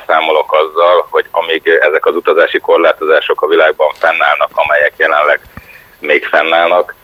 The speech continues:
addig, ö, ez befejeződne. Ezt arra alapoztam, hogy bár már több mint tízezer, tehát ahhoz, ahhoz az időponthoz képest, amit, ö,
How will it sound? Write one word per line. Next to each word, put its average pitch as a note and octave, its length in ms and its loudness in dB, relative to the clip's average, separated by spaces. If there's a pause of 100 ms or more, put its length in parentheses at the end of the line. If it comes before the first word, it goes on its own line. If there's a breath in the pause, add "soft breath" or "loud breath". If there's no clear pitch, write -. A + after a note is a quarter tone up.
(560 loud breath)
addig, D#2+ 520 0
ö, D#2+ 280 4 (240)
ez D#2 200 -2
befejeződne. D#2 680 0
Ezt E2+ 260 0
arra D#2+ 260 2
alapoztam, E2 600 0
hogy D#2 180 -2
bár D#2+ 220 2
már D#2 280 -2
több E2+ 140 -2
mint D#2+ 240 -6
tízezer, D#2 560 -2
tehát D#2 260 2
ahhoz, D#2 360 2
ahhoz D#2 360 0
az D#2 80 -6
időponthoz D#2+ 580 -2
képest, D2+ 380 -2
amit, D2+ 360 -2
ö, D#2+ 180 4